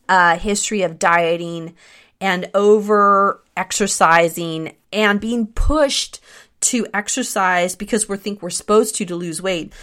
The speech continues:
what I find is that it's more in the later part of our journey around food issues and learning intuitive eating that we'll then start looking at exercise and movement as a way of being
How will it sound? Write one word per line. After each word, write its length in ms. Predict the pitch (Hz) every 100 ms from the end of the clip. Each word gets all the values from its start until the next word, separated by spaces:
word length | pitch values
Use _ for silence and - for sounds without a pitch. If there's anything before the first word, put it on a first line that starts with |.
| - -
what 220 | 214 214
I 220 | - 220 294
find 320 | 240 220 185
is 200 | 180 175
that 300 | 160 139 -
it's 320 | 196 202 - - -
more 320 | 214 233 240
in 120 | 220
the 100 | 190
later 320 | 180 190 233
part 300 | 233 190 175
of 80 | 165
our 120 | 156
journey 460 | 160 175 165 165 151 -
around 380 | 170 165 156
food 260 | 151 233 240
issues 460 | 175 156 151 151 -
and 220 | 170 160
learning 320 | 175 180 175
intuitive 500 | 165 165 160 156 151
eating 340 | 175 214 170 156 - -
that 200 | - 208
we'll 120 | 226 202
then 240 | 208 240
start 260 | - 196 190
looking 320 | 180 196 170
at 80 | -
exercise 600 | 180 - 202 - 160 160
and 180 | 156 175
movement 440 | 208 226 180 151 -
as 200 | 170 175
a 40 |
way 440 | 175 165 151 151 - - _ -
of 280 | 175 165 - _
being 300 | 208 214